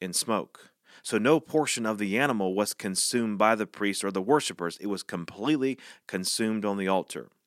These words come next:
When we surrender our lives to the Lord, we often term it, "We put all on the altar and hold nothing back." The New Testament parallel here is in Romans chapter twelve, verse one,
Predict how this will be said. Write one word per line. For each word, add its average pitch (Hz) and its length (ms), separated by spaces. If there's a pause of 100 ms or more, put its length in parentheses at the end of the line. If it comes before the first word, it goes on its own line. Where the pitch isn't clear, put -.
(1200)
When 95 160
we 117 120
surrender 104 380
our 90 140
lives 92 300
to 90 80
the 85 80
Lord, 92 480 (420)
we 90 180
often 87 460
term 92 300
it, 85 120
"We 92 140
put 90 220 (100)
all 85 420
on 82 100
the 80 120
altar 90 420 (400)
and 85 260
hold 80 320
nothing 85 320
back." 85 460 (500)
The 90 120
New 95 120
Testament 101 480
parallel 82 420
here 82 380
is 82 340
in 78 200
Romans 82 400
chapter - 320
twelve, 82 380
verse 78 240
one, 92 300